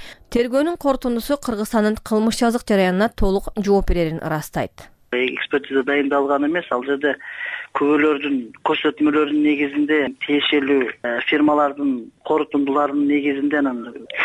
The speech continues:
Speaker 2: ущербти көрсөткөнбүз. Бухгалтерский же аудитордук текшерүүнү дайындаган кажети жок болчу ошол. Бирок сот өзүнүн токтомунда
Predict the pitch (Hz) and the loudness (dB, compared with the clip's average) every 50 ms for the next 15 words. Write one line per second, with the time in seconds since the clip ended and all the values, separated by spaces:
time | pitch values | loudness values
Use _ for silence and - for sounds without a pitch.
0 | - - - - 156 139 - _ _ - - 147 135 120 135 143 135 - 139 - | -2 0 0 0 0 -2 -2 _ _ -2 0 2 2 2 0 -2 -2 -2 -8 -8
1 | - - 131 123 127 123 127 139 143 147 156 156 156 147 - - 139 127 - - | -4 -4 -4 -4 -4 -4 0 0 2 2 2 2 0 0 -2 -4 -4 -4 -4 -10
2 | 135 127 - 131 131 139 143 143 139 143 - - 147 139 135 - 131 - - - | -8 -4 -2 -2 -2 -2 -4 -6 -10 -10 -6 -4 -4 -4 -4 -6 -12 -12 -14 -20
3 | - - - - - _ - - - - - - 147 139 143 147 156 139 127 139 | -20 -20 -20 -20 -20 _ -8 -6 -4 -2 0 0 0 0 0 -2 -2 -2 0 0
4 | 139 139 131 127 127 123 123 123 - - - 135 127 127 120 - 117 117 117 _ | 0 0 -2 -2 -4 -6 -6 -8 -8 -8 -6 -4 -4 -6 -6 -8 -14 -14 -14 _
5 | - 110 104 - - - - - - - - - - - - _ - - - - | -14 -14 -10 -8 -8 -8 -8 -8 -8 -8 -8 -10 -14 -18 -20 _ -20 -12 -4 0
6 | 143 165 160 - - - 175 175 - - - 151 151 147 147 156 160 160 156 139 | 2 2 0 0 -2 -2 -2 -2 -2 0 0 0 0 0 -2 -2 0 2 2 0
7 | 127 123 120 - _ - - 139 - - - 156 156 156 156 151 170 175 170 | 0 -2 -6 -12 _ -10 -10 -8 -6 -4 -2 0 0 0 0 0 0 -2 -4